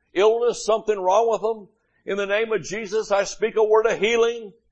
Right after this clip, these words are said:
deliverance for them. Thank you, Lord, for touching their bodies. Anybody in the church that's home because of illness, we thank you for touching them, healing them. In Jesus' name, that the blood of Jesus covers all illness,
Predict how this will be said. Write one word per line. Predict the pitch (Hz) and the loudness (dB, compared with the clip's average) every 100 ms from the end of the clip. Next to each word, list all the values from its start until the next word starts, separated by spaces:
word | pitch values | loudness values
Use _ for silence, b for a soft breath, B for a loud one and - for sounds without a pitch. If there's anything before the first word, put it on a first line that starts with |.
| _ B B B | _ B B B
deliverance | 143 180 208 220 214 226 | -2 2 4 4 2 -4
for | - 208 | -2 -2
them. | 208 220 226 220 196 190 - - | 2 0 0 -4 -12 -20 -18 -4
Thank | 190 220 | -2 -2
you, | 226 | -4
Lord, | 214 226 226 | 0 0 0
for | 185 | -4
touching | 147 208 208 214 208 | 0 2 2 -4 -2
their | 214 | 0
bodies. | 202 214 220 233 180 | 4 6 6 2 -4
Anybody | 190 220 190 208 208 | -2 -2 2 4 2
in | 208 | 0
the | 202 | -6
church | - 202 226 220 - | -6 -2 -2 -2 -6
that's | 185 170 - _ _ - | -10 -10 -14 _ _ -2
home | 196 220 220 | 0 0 -2
because | 180 170 190 202 185 | -6 -2 0 0 0
of | 185 | -4
illness, | 196 220 220 226 - | -2 0 0 -4 -6
we | 165 | -6
thank | 156 196 214 | -4 -4 -4
you | 196 165 | -8 -8
for | 156 | -6
touching | - 220 - 220 226 | 2 2 0 -8 -8
them, | 226 220 - _ _ - | -8 -8 -14 _ _ -4
healing | 226 240 196 151 | -2 0 -2 -4
them. | 120 87 - _ _ | -10 -12 -16 _ _
In | - 165 147 | -8 -6 -6
Jesus' | 107 160 247 190 214 - | -6 -2 -2 0 -2 -2
name, | 202 170 139 | -6 -6 -8
that | 131 | -8
the | 131 | -6
blood | 139 240 285 | 0 2 2
of | 247 | 0
Jesus | 233 247 143 110 - | -8 -12 -12 -14 -10
covers | - 220 175 131 - - | 0 0 0 -6 -12 -2
all | 196 240 240 208 170 156 151 - _ _ - | 4 8 8 8 6 2 0 -8 _ _ -2
illness, | 214 208 160 113 - | 0 0 -4 -10 -14